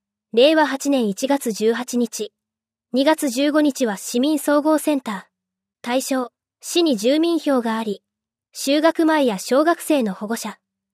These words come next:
家庭教育支援に関心を持ち、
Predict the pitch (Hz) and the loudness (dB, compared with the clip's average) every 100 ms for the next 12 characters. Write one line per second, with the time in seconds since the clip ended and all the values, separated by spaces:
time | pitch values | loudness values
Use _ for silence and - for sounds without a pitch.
0 | _ _ _ - 240 233 339 330 330 339 | _ _ _ -8 -4 0 0 2 2 2
1 | 330 339 349 349 277 214 226 240 - 247 | 0 -2 0 2 2 -2 -2 -4 -2 0
2 | 240 240 240 214 | 2 0 -4 -10